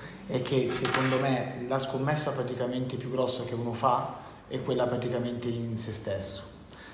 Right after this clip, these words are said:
perché è la scommessa più forte che ti permette comunque vada di riuscire sempre a raggiungere ogni risultato guardando dentro di te la giusta voglia, la giusta passione e la motivazione che ti permette comunque poi di ottenere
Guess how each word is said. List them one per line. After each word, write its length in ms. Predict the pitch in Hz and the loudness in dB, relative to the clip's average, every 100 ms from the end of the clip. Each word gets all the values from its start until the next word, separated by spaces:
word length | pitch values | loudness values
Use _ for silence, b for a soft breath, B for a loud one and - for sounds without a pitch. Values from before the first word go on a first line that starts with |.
| B B - | B B -6
perché 320 | 120 117 127 | -4 4 4
è 20 | |
la 120 | 123 | 6
scommessa 540 | - 139 135 123 - 123 | 4 2 2 2 0 0
più 100 | 143 | -2
forte 480 | - 156 160 - | 6 10 10 8
che 140 | 160 135 | 2 0
ti 100 | 131 | 0
permette 720 | 135 135 131 127 - 120 117 | 0 2 0 0 -4 -4 -4
comunque 420 | - 127 123 131 | -2 -2 -2 2
vada 560 | 131 143 151 156 156 - | 8 8 8 6 4 0
di 100 | 131 | -4
riuscire 420 | 117 - 131 131 | -2 -2 -2 -2
sempre 600 | - 143 147 139 143 143 127 | 0 0 0 0 0 2 4
a 380 | 120 120 120 | 4 2 -2
raggiungere 880 | - 123 123 147 143 120 113 110 110 | -2 0 0 0 0 0 0 -2 -4
ogni 240 | - 160 147 | 0 2 4
risultato 800 | 127 120 - 135 131 139 139 135 - | 2 0 0 4 6 4 0 -2 -2
guardando 380 | 131 123 131 131 | -2 2 2 2
dentro 280 | 131 139 131 | 0 -2 -2
di 160 | 131 131 | -2 0
te 420 | 131 139 - - - 127 123 | 2 2 -2 -8 -8 -8 0
la 160 | 120 | 0
giusta 300 | - - 135 | 0 -2 0
voglia, 540 | 123 120 110 107 107 110 - - | 2 2 2 -2 -2 -6 -10 -10
la 180 | 117 120 | -4 -2
giusta 280 | 131 147 143 | -2 0 0
passione 680 | 139 131 - 151 151 151 - | 0 -2 -2 0 2 0 -2
e 120 | - 135 | -2 0
la 120 | 135 | 2
motivazione 840 | 135 131 135 127 - 143 135 135 | 2 0 0 -2 -2 0 0 0
che 120 | 135 | -2
ti 100 | 123 | -4
permette 500 | 117 120 127 120 131 | -4 -4 -4 -6 -6
comunque 380 | 120 117 113 120 | -4 -4 -2 -2
poi 240 | 117 113 110 | -4 -4 -2
di 160 | 113 | -2
ottenere 540 | 107 - 117 113 117 | -2 -2 -2 -2 -2